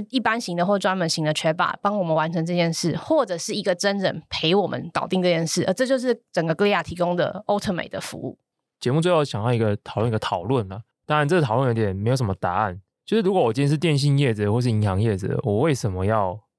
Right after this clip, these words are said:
Speaker 2: 提升我的顾客体验？然后这是一个很好的问题，原因是因为这两种行业跟其他行业有一个不同的地方在于，呃，一个它是监管行业嘛，所以它的竞争是有限的。比如说台湾的电信业就那几家。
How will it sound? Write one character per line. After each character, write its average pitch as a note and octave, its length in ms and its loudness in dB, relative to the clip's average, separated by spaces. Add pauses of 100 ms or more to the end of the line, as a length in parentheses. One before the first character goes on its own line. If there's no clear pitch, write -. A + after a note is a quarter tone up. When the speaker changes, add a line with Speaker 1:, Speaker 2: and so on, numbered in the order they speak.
(120)
Speaker 2:
提 - 180 -2
升 A2+ 220 0
我 F#2+ 100 -2
的 F#2 120 -2
顾 A#2+ 180 -2
客 A2 160 -2
体 F2 220 -10
验？ F#2+ 200 -2 (140)
然 G#2 140 -2
后 G2 80 0
这 A2 100 0
是 A2 60 2
一 A2 40 2
个 G#2 60 2
很 F#2 80 0
好 F2+ 140 0
的 F2 40 0
问 F#2+ 160 2
题， A#2+ 220 -4 (120)
原 C#3 120 0
因 G3 80 2
是 G3+ 80 0
因 G#3+ 60 2
为 G#3+ 80 2
这 A#3 100 0
两 C#3+ 180 2
种 A#2+ 200 0
行 G2 180 0
业 A#2+ 220 2
跟 B2+ 260 0
其 A2+ 140 0
他 B2 160 2
行 G#2 180 -2
业 A#2 200 2
有 F#2 100 2
一 F#2+ 40 0
个 G2 120 2
不 C3+ 120 -2
同 F#2 200 -2
的 G2 40 0
地 A2 160 0
方 G2+ 220 -2
在 G#2+ 180 -2
于， - 240 -4 (420)
呃， C3 80 0
一 D3+ 100 4
个 D3 60 2
它 D3 100 4
是 D3 60 -2
监 C3 200 0
管 G2 120 -2
行 E2 200 -8
业 G2 140 2
嘛， - 180 -4 (220)
所 B2+ 120 -2
以 - 20 0
它 C#3+ 100 2
的 C3+ 40 2
竞 C#3 200 0
争 B2 140 2
是 B2 120 2
有 F#2+ 160 2
限 G#2+ 200 0
的。 - 60 -12 (340)
比 - 80 -2
如 A2 40 2
说 C#3+ 80 2
台 A#2+ 160 0
湾 C3 80 4
的 B2+ 60 2
电 C#3 140 2
信 C3+ 140 0
业 A2+ 60 2
就 G#2+ 100 0
那 A2 120 2
几 F2+ 180 -8
家。 F#2 280 0